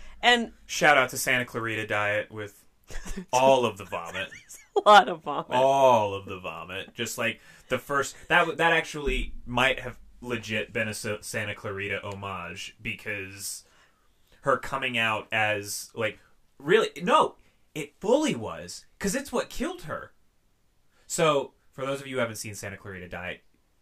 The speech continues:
Speaker 1: Watch
Speaker 2: what is,
Speaker 1: it.
Speaker 2: what is wrong with you?
Speaker 1: Watch it.
Speaker 2: What is wrong with you? Go watch it now. It's on Netflix. There's three seasons. It's solid fucking gold, start to finish. Um, but in Santa Clarita Diet,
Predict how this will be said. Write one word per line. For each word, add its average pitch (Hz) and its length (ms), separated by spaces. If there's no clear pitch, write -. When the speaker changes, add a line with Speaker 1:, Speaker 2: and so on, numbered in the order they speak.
Speaker 1:
Watch 180 240
Speaker 2:
what 127 100
is, 147 140
Speaker 1:
it. - 120
Speaker 2:
what 127 160
is 120 100
wrong 110 400
with 90 200
you? 92 380
Speaker 1:
Watch 165 280
it. 143 280
Speaker 2:
What 120 180
is 117 120
wrong 120 340
with 107 160
you? 95 100
Go 104 180
watch 104 340
it - 80
now. 98 220
It's 101 120
on 110 180
Netflix. 107 480
There's 90 200
three 110 200
seasons. 104 520
It's - 160
solid 117 480
fucking 92 400
gold, 87 360
start - 400
to - 60
finish. - 500
Um, 101 680
but 117 440
in 175 200
Santa 135 320
Clarita 113 360
Diet, 98 520